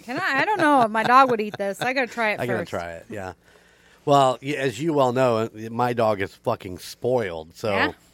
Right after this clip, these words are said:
Speaker 2: you put, if you're eating something, he's gotta have some of it. I don't care what it is. He want, and he sits there and he whines and he almost meows, to be honest, doesn't he?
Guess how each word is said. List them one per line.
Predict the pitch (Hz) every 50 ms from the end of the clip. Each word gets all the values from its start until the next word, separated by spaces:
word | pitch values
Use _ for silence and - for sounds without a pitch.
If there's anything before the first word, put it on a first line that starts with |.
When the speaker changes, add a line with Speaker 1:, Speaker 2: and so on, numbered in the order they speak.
| _ _ _ _ _ _ _ _
Speaker 2:
you | 113 113 127 139
put, | 123 - 151 139 113 101 90 113
if | 117 113 - 131
you're | 139 160 -
eating | 127 120 131 143 143 123 104
something, | - 120 104 - 107 101
he's | 92 101 113 98
gotta | 110 104 95 92
have | 80 101 104 101 101 98 87
some | - - 98 90 82
of | 80 80
it. | 82 73 - _ _ _ _ _ _ _ _ _ _ -
I | - 107
don't | 110 104 98
care | - 110 104 95
what | 92 95 101 98
it | 95 85
is. | 87 87 85 80 -
He | - 107 98 82 90
want, | 92 101 104 101 90
and | 110 104
he | 104 107
sits | 98 - 117 104 98 -
there | 110 101
and | 98 95
he | 98 92
whines | 92 92 92 92 95 95 92 87 -
and | 95 90 - - - - - - _
he | - 160 180
almost | 190 208 220 226 156 135
meows, | 139 127 120 113 104 98 104 107 104 92 85 82 -
to | - 98
be | 87 92 92
honest, | 82 78 82 82 82 92 87 - -
doesn't | 113 101 95 90
he? | 92